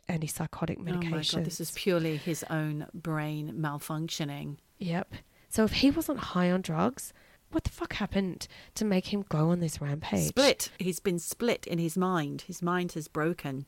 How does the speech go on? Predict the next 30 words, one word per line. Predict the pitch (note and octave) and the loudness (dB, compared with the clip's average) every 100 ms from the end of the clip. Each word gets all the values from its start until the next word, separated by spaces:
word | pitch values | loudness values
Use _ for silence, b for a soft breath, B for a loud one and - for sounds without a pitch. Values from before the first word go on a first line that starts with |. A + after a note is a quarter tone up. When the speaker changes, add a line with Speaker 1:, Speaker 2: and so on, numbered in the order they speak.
| - | 0
Speaker 1:
Yep. | F#3+ A#3 - - _ _ _ _ _ _ _ - | 2 2 0 -20 _ _ _ _ _ _ _ 0
Yeah. | F#3+ G3+ G#3 D#3+ B B B B | 6 8 8 4 B B B B
And | A3+ | 0
to | - | 2
this | A#3 C#4 - | 4 4 6
day, | A3 G#3+ F#3+ - b | 6 6 6 2 b
no | - G3 G#3+ A#3 A#3 | -4 4 12 12 12
one | G#3 F#3+ | 10 4
knows | F3+ E3 E3 D#3 - - b b - | 4 6 6 4 -2 -12 b b 6
why | F#3 | 8
he | F#3+ G#3 | 8 4
did | G3 F3 | 2 0
what | E3+ D#3+ | 0 0
he | F#3+ | 0
did, | - D#3+ C4+ - b b b b b _ - | 0 2 0 -2 b b b b b _ 0
more | A3 G#3+ | 6 8
than | G#3 G3 | 8 4
his | D#3+ F#3 - | 4 2 0
father | - D#3+ D#3+ | 0 2 2
speculates | E3 E3 - E3+ E3 D#3+ - | 0 -2 0 2 4 2 -2
that | - E3 - _ _ _ - | -2 -2 -4 _ _ _ 2
it | G#3 | 4
was | G3 F#3 | 4 0
that | - F3 - - | 2 2 2 0
undiagnosed | F3+ E3+ D#3+ D#3 - D3+ D3 - | 0 2 2 0 0 -2 -2 -6
head | - D#3 | -4 -2
injury | D#3 E3+ E3+ D#3+ E3+ B B | -2 -2 -2 -2 -4 B B
that | - - _ | -2 -2 _
fucked | - E3+ - | 0 0 0
it | G3 | -4